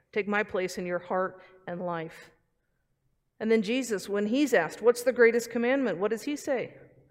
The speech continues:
"Love the Lord your God with all your heart, soul, mind, and strength," which is about the same as worshiping God with all you've got. It's pretty hard to do that if you're also worshiping some other person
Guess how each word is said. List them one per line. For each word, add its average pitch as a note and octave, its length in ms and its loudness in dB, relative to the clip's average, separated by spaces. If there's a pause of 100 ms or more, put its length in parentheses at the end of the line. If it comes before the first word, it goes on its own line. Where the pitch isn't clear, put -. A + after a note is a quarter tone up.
(280)
"Love B3 420 8
the C4+ 80 6
Lord C4 260 2
your B3+ 80 2
God A#3+ 280 4
with A3+ 140 2
all A3+ 100 4
your G3+ 160 0
heart, B3 280 2
soul, A#3 260 2
mind, G#3 380 -2
and G3 180 -6
strength," E3+ 480 -8
which A#3 200 -4
is C4 120 -6
about C4 300 -2
the C4+ 80 -2
same C#4 380 0
as G#3+ 160 0
worshiping A3+ 480 -2
God A3+ 300 -2
with G#3+ 140 -6
all G#3 220 -4
you've G#3 220 -10
got. - 340 -8 (1600)
It's - 80 -20
pretty A3 200 -2
hard G3+ 160 -4
to F3+ 80 -4
do F#3+ 160 -4
that D#3+ 220 0
if D#3 100 -6
you're - 160 -6
also F3 240 -4
worshiping D#3+ 460 -8
some E3+ 180 -8
other C#3+ 160 -6
person F3 720 -8